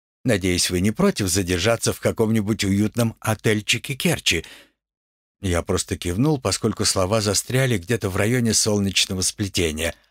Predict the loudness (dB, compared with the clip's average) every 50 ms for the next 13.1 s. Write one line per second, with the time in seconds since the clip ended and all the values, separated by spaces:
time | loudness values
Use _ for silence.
0 | _ _ -2 -2 -2 0 0 0 2 2 2 2 2 2 2 0 0 0 0 2
1 | 0 0 0 -2 -4 -2 0 -2 -2 -2 0 -2 -2 0 -2 -4 -4 -2 -2 0
2 | 0 2 2 2 2 2 2 2 2 2 2 0 -2 -8 -12 _ -2 0 2 4
3 | 4 4 4 4 4 4 4 4 2 2 0 0 0 0 0 0 2 0 0 0
4 | 0 -2 -2 -4 -4 -4 -6 -10 _ _ _ _ _ _ _ _ _ _ _ _
5 | -14 -12 -12 -12 -10 -6 -2 0 0 2 2 2 0 0 0 -2 0 2 2 0
6 | 0 0 -4 -6 -2 -2 0 0 2 2 0 0 0 -2 -2 0 0 0 2 0
7 | 0 0 2 0 0 2 2 2 2 2 0 -2 -4 -6 -10 _ _ _ _ _
8 | _ _ 2 2 4 2 2 0 -4 -6 -4 -4 0 2 2 2 2 0 0 -4
9 | -6 -12 _ _ -14 _ 0 2 4 4 4 2 2 2 2 2 2 2 0 0
10 | 0 -2 -4 -6 _ _ _ -4 0 4 4 4 4 4 4 4 4 4 4 4
11 | 2 2 2 4 4 4 4 4 2 2 0 0 0 -2 -4 -2 -2 -2 0 2
12 | 2 2 2 4 4 2 4 4 4 2 2 2 2 2 2 2 2 2 2 2
13 | 0